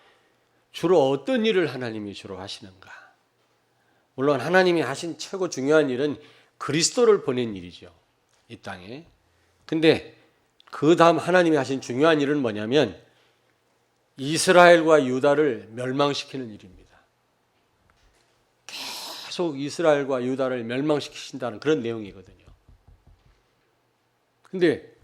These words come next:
그걸로 끝나지 않고 하나님은 뭐라고 말씀하냐면, 하냐면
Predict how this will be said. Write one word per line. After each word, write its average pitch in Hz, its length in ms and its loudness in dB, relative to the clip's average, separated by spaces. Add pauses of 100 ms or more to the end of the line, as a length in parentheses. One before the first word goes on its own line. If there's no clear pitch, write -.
(180)
그걸로 165 380 2
끝나지 196 360 4
않고 127 240 4
하나님은 151 480 4
뭐라고 139 300 8
말씀하냐면, 110 640 -6 (540)
하냐면 117 560 0